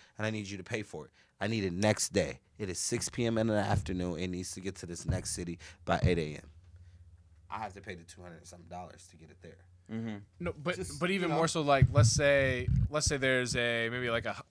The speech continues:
Speaker 3: in basketball, like, let's say there's a high-ranking, like,
Speaker 1: Mm-hmm.
Speaker 3: collegiate athlete,
Speaker 1: Mm-hmm.
Speaker 3: and he's pro-,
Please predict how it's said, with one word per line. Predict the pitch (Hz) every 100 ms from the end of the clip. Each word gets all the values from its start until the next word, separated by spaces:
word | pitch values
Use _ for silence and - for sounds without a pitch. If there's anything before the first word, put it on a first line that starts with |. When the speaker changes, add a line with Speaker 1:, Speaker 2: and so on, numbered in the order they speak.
| _
Speaker 3:
in | 139
basketball, | 117 120 107 - 90
like, | 92
let's | 110 120
say | 131
there's | 123 110
a |
high-ranking, | 98 127 123 123 123 117 117 117 107 110
like, | 104 90 _ -
Speaker 1:
Mm-hmm. | 123 123 135
Speaker 3:
collegiate | - 139 139 123 120
athlete, | 110 101 - 82 - _ _
Speaker 1:
Mm-hmm. | 123 117 120
Speaker 3:
and | 120 120 120 117 113 113 117 _ - - -
he's | 156 135
pro-, | - 139 - 151